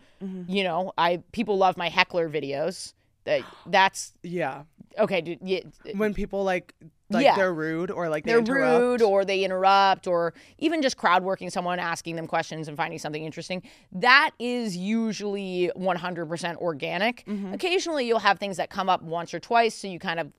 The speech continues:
Speaker 2: can fold, uh, fall back on tropes that you've said before.
Speaker 1: Yeah.
Speaker 2: But yeah, th-, that's a hundred percent organic, and it's really fun to weave them into your set.
Speaker 1: Got
Speaker 2: You know
Speaker 1: it.
Speaker 2: what I mean? I don't know how you feel, but, like, I'm a native New Yorker,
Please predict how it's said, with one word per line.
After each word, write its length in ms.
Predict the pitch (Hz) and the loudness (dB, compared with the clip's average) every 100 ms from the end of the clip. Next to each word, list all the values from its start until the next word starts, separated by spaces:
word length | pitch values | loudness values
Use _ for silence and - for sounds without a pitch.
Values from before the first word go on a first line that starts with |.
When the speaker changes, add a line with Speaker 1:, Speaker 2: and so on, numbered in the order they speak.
| - | -12
Speaker 2:
can 160 | - 165 | -6 -6
fold, 480 | - - 185 175 - | -6 -4 -2 -2 -4
uh, 240 | 156 151 | -2 -2
fall 260 | 143 - 180 | -2 2 4
back 260 | 165 165 156 | 4 2 0
on 300 | 156 156 151 - _ | -4 -4 -10 -16 _
tropes 300 | - 196 143 | 2 2 2
that 100 | 185 | -6
you've 160 | 156 151 | -6 -2
said 200 | 185 165 | 0 0
before. 440 | 151 - 170 170 | -4 -6 -2 2
Speaker 1:
Yeah. 200 | 165 135 147 _ _ | 2 0 -4 _ _
Speaker 2:
But 300 | - 196 175 _ _ | 4 6 6 _ _
yeah, 240 | 185 196 170 | 0 4 4
th-, 160 | 185 - | 2 2
that's 300 | 202 220 214 | 6 6 4
a 40 | |
hundred 200 | 196 180 | -4 -4
percent 240 | 160 170 160 | -6 -8 -6
organic, 340 | 165 170 170 | -6 -4 -4
and 220 | 156 160 143 _ _ _ _ | -4 -6 -12 _ _ _ _
it's 180 | 196 208 | -6 -4
really 240 | 220 302 | -2 -2
fun 240 | 254 226 214 | 2 2 2
to 80 | 196 | -4
weave 440 | 180 175 214 185 | -6 -6 -6 -2
them 180 | 190 180 | -2 -2
into 400 | - 185 185 160 | -4 -6 -6 -8
your 200 | 147 95 | -8 -10
set. 300 | - - - _ _ _ _ - | -10 -12 -12 _ _ _ _ -8
Speaker 1:
Got 100 | - | -2
Speaker 2:
You 40 | |
know 80 | 196 | -2
Speaker 1:
it. 40 | |
Speaker 2:
what 100 | 185 | -2
I 80 | 175 | -4
mean? 180 | 185 208 | -4 -4
I 140 | 196 | 0
don't 100 | 226 | 2
know 200 | 226 196 165 | 4 2 2
how 80 | |
you 180 | 175 190 | -2 -4
feel, 160 | 180 180 | -4 -4
but, 140 | 170 | -2
like, 160 | 175 170 | -2 -4
I'm 100 | 175 | -4
a 60 | |
native 280 | 170 175 170 | -6 -6 -6
New 80 | 170 | -8
Yorker, 580 | 175 214 - 175 170 | -4 -2 0 -2 -2